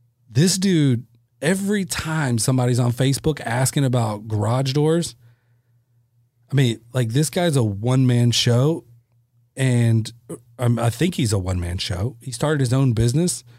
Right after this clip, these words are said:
and, uh, I know he's doing some work for other companies, but he's got his own business. And I swear the guy gets recommended, like, five times on every post I've ever seen on Facebook.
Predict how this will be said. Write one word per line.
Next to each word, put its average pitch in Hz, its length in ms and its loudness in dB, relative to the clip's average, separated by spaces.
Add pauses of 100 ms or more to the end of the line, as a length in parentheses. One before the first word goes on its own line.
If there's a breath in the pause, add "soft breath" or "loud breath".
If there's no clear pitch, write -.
(600 soft breath)
and, 110 420 2
uh, 104 140 2
I 107 160 -2
know 135 160 4
he's 127 100 2
doing 131 240 0
some 120 160 -2
work 117 220 -2
for 120 120 -4
other 110 180 -2
companies, 123 520 0
but 110 120 -2
he's 104 100 0
got 147 160 0
his 123 100 2
own 160 160 2
business. 110 480 0 (720 soft breath)
And 139 160 2
I 131 80 4
swear 147 560 0
the 139 100 0
guy 127 240 0
gets 123 220 -2
recommended, 117 680 2 (120)
like, 101 160 -6
five 139 680 -6
times 117 540 0
on 98 220 -2
every 127 420 -2
post 120 380 0
I've 107 160 -2
ever 123 320 -2
seen 117 260 0
on 107 180 0
Facebook. 107 600 -4